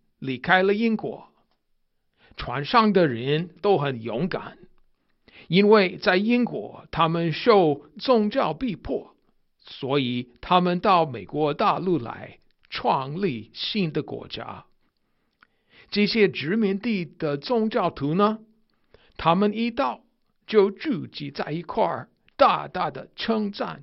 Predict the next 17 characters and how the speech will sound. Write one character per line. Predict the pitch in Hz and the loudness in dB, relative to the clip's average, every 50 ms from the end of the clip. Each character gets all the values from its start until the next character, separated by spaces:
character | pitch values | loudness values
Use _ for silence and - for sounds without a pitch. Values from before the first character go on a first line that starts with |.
| - _ | -12 _
感 | - - - 113 110 | -10 -10 -10 -12 -16
谢 | - - 196 143 107 | -10 -8 -8 -8 -8
神。 | - - - - 98 143 175 - _ _ _ _ _ _ _ _ _ _ _ _ _ _ _ _ _ _ _ _ _ _ _ | -10 -12 -14 -12 -12 -14 -14 -14 _ _ _ _ _ _ _ _ _ _ _ _ _ _ _ _ _ _ _ _ _ _ _
他 | - 214 220 | -2 0 2
们 | 226 226 220 | 4 4 2
过 | 190 - 247 233 220 | 2 2 4 4 6
了 | 208 196 185 | 6 4 2
第 | 175 180 - 233 220 214 | 2 -2 -4 -8 -8 -6
一 | 208 220 240 226 | -6 -6 -6 -6
个 | 202 - _ - 175 165 | -8 -10 _ -6 -6 -4
冬 | 160 208 196 185 170 156 | -2 -2 -2 -2 -4 -6
天， | - - 170 175 180 175 170 180 - - _ _ _ _ _ _ _ _ | -4 -2 -2 0 0 0 -2 -4 -8 -14 _ _ _ _ _ _ _ _
虽 | - - - - - 117 113 117 123 151 | -18 -14 -12 -10 -10 -10 -8 -2 0 0
然 | 208 190 123 - - - _ - | 0 0 -2 -4 -8 -18 _ -18
许 | - - - 220 220 220 | -14 -8 -6 -6 -4 -2
多 | 226 233 226 214 | 2 2 2 2
人 | 180 156 156 156 156 160 | 2 0 -2 -4 -4 -6